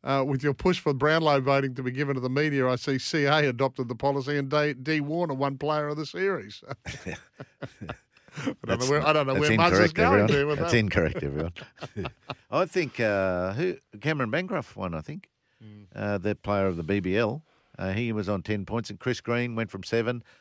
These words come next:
Speaker 2: to nine. Mark Walker only find two player of the matches, uh, points for him, not
Speaker 1: Mm.
Speaker 2: three. And, uh, I think Bancroft won.
Speaker 1: Okay,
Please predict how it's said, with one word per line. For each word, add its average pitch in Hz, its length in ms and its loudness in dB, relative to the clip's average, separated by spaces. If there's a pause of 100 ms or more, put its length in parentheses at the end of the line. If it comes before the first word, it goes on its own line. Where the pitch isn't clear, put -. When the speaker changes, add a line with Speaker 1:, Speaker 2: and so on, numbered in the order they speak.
(120)
Speaker 2:
to 90 120 -4
nine. 87 560 2
Mark 95 300 2
Walker 90 320 0
only 117 260 0
find 101 400 -2 (300)
two 131 460 4 (240)
player 92 200 2
of 90 60 2
the 82 80 -4
matches, 80 480 -6 (280)
uh, - 140 -16
points 87 300 -6
for 78 200 -6
him, 71 120 -6
not 80 160 -8
Speaker 1:
Mm. 104 60 -12
Speaker 2:
three. 80 340 -6 (480)
And, 87 340 -4
uh, 90 260 -2
I 90 40 -4
think 87 240 -8 (240)
Bancroft 98 380 -10
won. - 120 -12 (380)
Speaker 1:
Okay, 107 180 -6